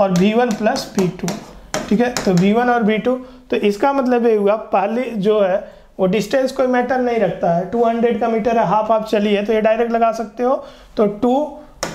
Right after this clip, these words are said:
टू और ये, अ, टू और ये कितना गया,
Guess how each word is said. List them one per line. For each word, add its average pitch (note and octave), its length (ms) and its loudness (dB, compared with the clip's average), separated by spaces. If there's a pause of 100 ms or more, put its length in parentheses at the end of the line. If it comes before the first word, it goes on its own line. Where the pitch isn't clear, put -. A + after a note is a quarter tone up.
टू C4 300 0 (180)
और G#3 180 4
ये, A3 500 0 (580)
अ, G#3+ 60 4
टू A#3+ 540 0 (140)
और G3 360 2
ये G#3+ 100 2
कितना A3 320 0
गया, A#3 340 0